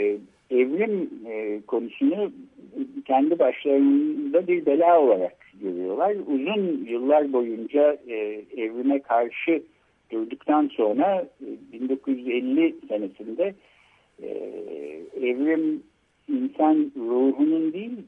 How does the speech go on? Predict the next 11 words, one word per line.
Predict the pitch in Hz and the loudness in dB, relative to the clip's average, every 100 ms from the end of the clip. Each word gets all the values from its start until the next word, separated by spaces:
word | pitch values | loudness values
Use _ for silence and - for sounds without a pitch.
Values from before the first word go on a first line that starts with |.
| 135 | -2
bedeninin | 127 135 147 156 175 180 156 123 | 0 2 4 4 2 0 -2 0
değişmesiyle | 117 131 - 139 - 170 143 | 0 0 -4 -4 -4 -2 0
ilgili | 104 107 104 101 | -2 -6 -10 -10
bir | |
şeyler | - 143 135 127 - | -8 0 2 2 0
söylüyorsa, | 160 165 127 - 208 | -2 0 0 0 -2
e, | 151 | -2
peki | 143 - | -2 -6
söylesin | - 151 139 135 - 123 90 | -2 2 2 2 -2 -4 -4
o | |
zaman, | 92 90 78 | -8 -8 -8